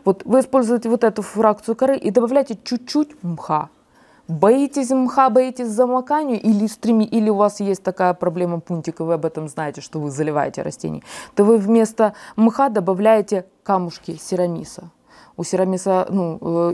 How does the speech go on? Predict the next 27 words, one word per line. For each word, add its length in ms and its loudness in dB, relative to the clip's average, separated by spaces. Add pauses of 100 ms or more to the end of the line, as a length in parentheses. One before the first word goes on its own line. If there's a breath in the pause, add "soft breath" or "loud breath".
известная 400 0
кислотность, 540 -4
да, 180 0
то 120 -8
есть, 140 -8
м, 140 -8
я 240 -2
говорила 400 2
в 60 -6
предыдущем 480 -8
видео 240 -6
про 180 -4
это, 180 -8 (280 loud breath)
поэтому 340 6
не 180 8
страшно, 720 2
э, 240 4
не 120 0
страшно 420 -2
что-то 260 -8
намешать 640 -2
к 60 -16
фаленопсисам. 760 -6 (540 loud breath)
А 120 4
вот, 300 -2 (420 loud breath)
что 380 2
еще? 640 2